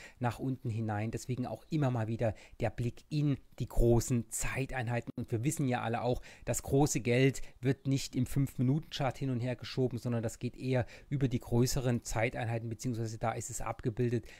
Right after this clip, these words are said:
und da kann man ja auch schön mit swingen, wie der Name das schon so schön sagt. Gut, das also hier.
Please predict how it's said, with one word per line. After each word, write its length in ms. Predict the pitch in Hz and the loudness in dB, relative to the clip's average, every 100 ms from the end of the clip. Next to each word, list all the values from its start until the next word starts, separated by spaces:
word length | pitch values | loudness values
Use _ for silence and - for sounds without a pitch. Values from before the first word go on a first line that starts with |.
| - - | -20 -12
und 140 | - | -10
da 60 | 104 | -8
kann 200 | - 98 | -6 -4
man 140 | 101 | -6
ja 100 | 104 | -6
auch 160 | - - | -8 -4
schön 360 | - 202 131 - - | 2 4 2 -2 -4
mit 300 | 123 139 - - | 2 2 2 -8
swingen, 560 | - 120 147 175 123 104 | -4 4 8 10 8 4
wie 140 | 127 | 2
der 140 | 131 120 | 2 2
Name 380 | 113 127 135 | 2 2 2
das 300 | 120 117 - | 2 0 0
schon 220 | - 123 113 | 0 2 2
so 180 | 113 | 0
schön 260 | 110 131 123 | 2 2 4
sagt. 480 | 139 135 107 - - | 6 4 2 -4 6
Gut, 300 | 202 220 - - - - - | 10 10 10 10 10 8 2
das 240 | 156 175 | 4 4
also 300 | - 160 151 | 4 4 4
hier. 340 | 123 180 185 | 4 8 8